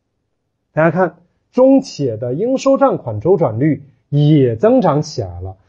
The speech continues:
所以现在变成了二零二零年中企的营运能力数据全面超越中建。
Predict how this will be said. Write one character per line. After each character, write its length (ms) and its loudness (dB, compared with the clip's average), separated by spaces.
所 260 2
以 80 2
现 240 0
在 100 4
变 220 2
成 200 -10
了 360 -2
二 200 2
零 200 0
二 140 2
零 240 -4
年 300 -4
中 280 2
企 320 -8
的 120 -8
营 320 -4
运 320 0
能 180 -10
力 140 -2
数 240 -4
据 280 -6
全 440 0
面 360 2
超 320 -6
越 180 -4
中 220 -6
建。 180 -10